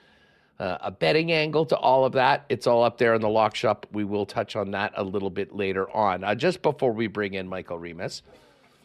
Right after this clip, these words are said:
gotta give a big thanks to the sponsors that make this show happen each and every day. Of course, our friends at Coolbet and Princess Auto, Vita Health, Fresh Market, Wallace and Wallace, uh, F Apparel, and Nick and Nicky D Q,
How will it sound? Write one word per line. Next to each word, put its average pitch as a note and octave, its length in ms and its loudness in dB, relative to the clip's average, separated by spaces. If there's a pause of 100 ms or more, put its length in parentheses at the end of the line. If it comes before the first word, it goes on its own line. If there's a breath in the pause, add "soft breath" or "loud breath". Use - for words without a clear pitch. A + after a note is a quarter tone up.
(160 soft breath)
gotta A2 140 -2
give G2 140 -8
a G2+ 60 -8
big G#2 280 -4
thanks G2+ 260 -6
to - 80 -16
the F2+ 100 -10
sponsors F#2+ 540 -8
that F#2+ 140 -8
make F#2 180 -8
this G#2 140 -6
show F#2 180 -2
happen G2 340 -2
each F#2+ 220 -6
and G#2 80 -2
every F2+ 220 -4
day. G2 260 0
Of C#3 140 0
course, - 260 -8
our G2 60 -8
friends F#2+ 320 -8
at F2+ 100 -12
Coolbet A2+ 600 -2 (100)
and B2+ 420 2
Princess C3 580 0
Auto, E3 540 6 (520 loud breath)
Vita D#3 320 4
Health, D#3 220 2
Fresh D#3+ 320 0
Market, D3+ 460 2
Wallace D#3 340 4
and C#3 140 -2
Wallace, D3+ 440 2
uh, A#2+ 220 4
F C#3 220 0
Apparel, D#3 460 4
and B2 100 0
Nick B2+ 160 -2
and C3 100 -4
Nicky C3+ 220 -2
D A#2+ 180 0
Q, F#3 400 2